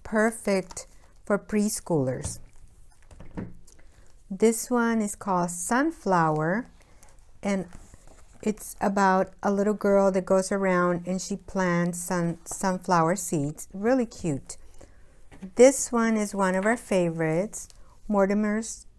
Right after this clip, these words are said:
First Garden. It's about a little mouse. It's super cute.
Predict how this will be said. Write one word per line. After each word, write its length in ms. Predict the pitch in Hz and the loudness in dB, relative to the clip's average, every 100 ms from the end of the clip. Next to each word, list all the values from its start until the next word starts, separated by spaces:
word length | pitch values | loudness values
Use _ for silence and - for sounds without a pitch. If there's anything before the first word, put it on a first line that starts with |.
| - - | -20 -12
First 420 | - 190 190 - | 2 4 4 0
Garden. 640 | - 165 147 139 147 151 202 - - - - - - | 0 2 2 0 -4 -4 -8 -12 -20 -20 -20 -20 -12
It's 180 | 185 185 | -10 -4
about 460 | 190 185 170 165 - - | -4 0 2 0 -2 -6
a 140 | 185 | -2
little 240 | 190 185 185 | 2 2 2
mouse. 720 | 202 175 156 156 156 170 - | 2 0 0 0 -2 -6 -10
It's 180 | 185 175 | -12 -10
super 380 | - 294 294 302 | -4 -2 -2 -4
cute. 720 | - 190 165 165 - - | -2 0 2 0 -4 -14